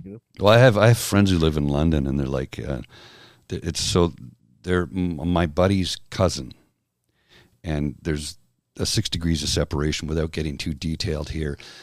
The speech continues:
Speaker 2: His sister, so my buddy in London, his sister, uh, used to play bass for Prince. I
Speaker 1: What?
Speaker 2: shit you not.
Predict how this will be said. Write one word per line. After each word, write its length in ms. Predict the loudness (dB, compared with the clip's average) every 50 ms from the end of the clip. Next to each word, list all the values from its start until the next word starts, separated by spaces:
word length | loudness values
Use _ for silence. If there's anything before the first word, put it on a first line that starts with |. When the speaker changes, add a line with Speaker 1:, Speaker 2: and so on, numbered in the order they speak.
| -20 -20 -20 _
Speaker 2:
His 840 | 0 0 2 2 2 2 0 -2 -4 -6 -10 -10 -10 -12 -14 -16 -18 _ _ _ _ _ _ _ _
sister, 580 | -10 -8 -4 -2 0 0 0 -2 -4 -4 -4
so 160 | -2 -2 0 0
my 140 | 2 0
buddy 260 | 2 2 2 4 6 6
in 120 | 6 6
London, 300 | 4 4 2 0 0 0
his 200 | 0 -2 -2 -2
sister, 540 | -4 -2 -2 -2 -4 -4 -6 -6 -6 -6 -8 -12 -18 -20 -20 _ _ -4
uh, 60 | -2 -2
used 240 | 0 0 -2 -2
to 60 | -4 -4
play 180 | 0 0 2 4
bass 220 | 4 2 2 2
for 140 | -2 -4 -4
Prince. 440 | -4 -2 -2 -2 -4 -4 -10 -14 -14 -18 _ _ _ _ _ _ _ _ _ _ _ _ _ _ _ _ _ _ _ _ _ _ _ _ _ _ _ _ _ _ _ _ _ _ _ _ _ _
I 40 | 4
Speaker 1:
What? 80 | 6 6
Speaker 2:
shit 120 | 6 6
you 40 | 4
not. 220 | 4 4 2 0